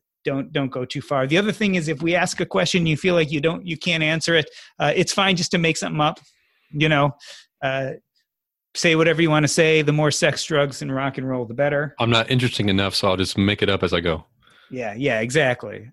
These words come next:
Speaker 1: Last but not least, we also record both the audio and video. Uh, we don't do anything with the video, but we do reserve the right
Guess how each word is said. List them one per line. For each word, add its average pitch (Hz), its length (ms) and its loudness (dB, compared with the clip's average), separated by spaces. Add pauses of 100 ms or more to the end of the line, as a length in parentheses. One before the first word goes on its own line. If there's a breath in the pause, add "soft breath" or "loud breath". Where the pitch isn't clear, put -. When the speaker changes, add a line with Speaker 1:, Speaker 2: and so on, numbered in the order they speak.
Speaker 1:
Last 165 460 -2 (100)
but 185 280 -4
not 175 280 -2
least, 185 380 -2
we 160 260 -2
also 180 640 0
record 165 640 -2
both 165 220 2
the 156 200 -2
audio 170 640 2
and 151 260 0
video. 165 460 0 (340 loud breath)
Uh, 135 160 -2
we 156 160 0
don't 185 260 -2
do 175 220 2
anything 185 560 0
with 160 160 0
the 156 100 0
video, 160 380 0
but 151 140 0
we 151 140 0
do 175 260 0
reserve 160 480 0
the 151 100 0
right 147 320 2